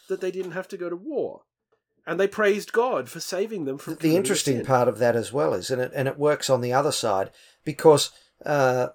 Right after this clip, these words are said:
Speaker 2: the, the Gadites also said, "Well,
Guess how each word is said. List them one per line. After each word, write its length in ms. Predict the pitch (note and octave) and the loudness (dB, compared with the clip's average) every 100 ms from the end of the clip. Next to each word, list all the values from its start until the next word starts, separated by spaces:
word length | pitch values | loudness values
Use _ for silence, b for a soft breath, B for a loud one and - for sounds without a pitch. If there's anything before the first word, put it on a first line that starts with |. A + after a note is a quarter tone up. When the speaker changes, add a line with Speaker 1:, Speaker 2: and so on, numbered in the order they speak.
| _ | _
Speaker 2:
the, 300 | C#3+ C#3+ - _ _ - | -2 0 -2 _ _ -8
the 100 | B2 | 2
Gadites 680 | D#3 F#3+ C#3 F#2+ - - - _ _ _ - | 6 8 6 4 -4 -8 -8 _ _ _ 8
also 540 | D#3 A#3 - - F#2 | 10 10 8 0 -2
said, 520 | F2+ - D#3+ G2 F2 - _ _ _ _ D#3 | -2 4 6 6 -2 -14 _ _ _ _ 6
"Well, 380 | D#3+ C#3+ - | 8 8 4